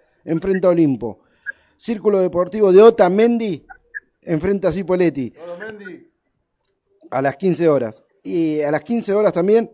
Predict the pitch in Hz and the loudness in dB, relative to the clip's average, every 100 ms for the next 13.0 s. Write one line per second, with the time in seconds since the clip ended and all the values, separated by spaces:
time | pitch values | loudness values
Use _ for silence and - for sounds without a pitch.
0 | _ 165 160 180 175 185 208 220 196 180 | _ -8 -4 -4 -2 2 2 2 0 -4
1 | 214 214 214 - 160 151 170 165 214 185 | -4 -2 -4 -2 -6 -4 -4 -2 -2 -2
2 | 170 170 180 196 170 170 170 220 240 196 | -2 0 0 0 -2 -4 -4 -2 -2 -4
3 | _ - - _ _ 254 240 214 180 220 | _ -16 -16 _ _ -6 -4 -6 -4 -4
4 | 208 180 175 170 185 165 - 202 196 - | 0 0 0 0 0 0 -2 0 0 -2
5 | _ _ - 156 160 151 151 165 190 180 | _ _ -18 -4 -4 -4 -4 0 2 2
6 | 170 202 196 170 _ _ _ - - _ | 2 2 0 -2 _ _ _ -12 -12 _
7 | - 220 190 175 202 196 165 170 202 175 | -6 -6 -4 -6 -4 -2 -2 0 -2 0
8 | 160 160 214 196 196 170 160 165 196 - | 0 2 0 0 0 0 0 0 -2 -6
9 | - 151 143 151 147 160 185 175 202 202 | -8 -6 -4 -2 -2 -2 0 2 2 2
10 | 202 190 - _ 190 190 147 170 185 185 | -2 -6 -12 _ -6 -4 -4 -4 -6 -2
11 | 202 190 - 160 160 165 185 185 180 - | -2 -2 -2 -2 0 2 2 0 -4 -10
12 | 139 147 131 139 170 156 139 113 - | -8 -8 -8 -8 -6 -4 -4 -6 -10